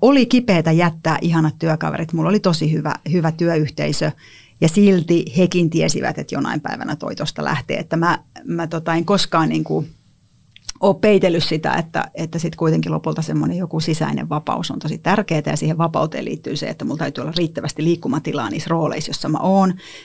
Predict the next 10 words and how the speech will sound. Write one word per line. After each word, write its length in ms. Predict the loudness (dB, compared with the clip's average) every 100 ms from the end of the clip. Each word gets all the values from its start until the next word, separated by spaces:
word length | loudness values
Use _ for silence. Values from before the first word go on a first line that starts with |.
| -2
toteuttaa 640 | -2 0 -4 -2 0 0 -4 -2
niitä 320 | -2 -2 -6 -8 -18 -14 -2
näkymiä, 420 | -2 0 0 0
mitä 200 | -4 -4
mä 100 | 0
näen 200 | 2 2
tän 140 | 0 -2
kehittämisen 560 | -2 0 -2 -2 -4 -6
ai-, 220 | -6 -8 -6
niinku 320 | -6 -4 -6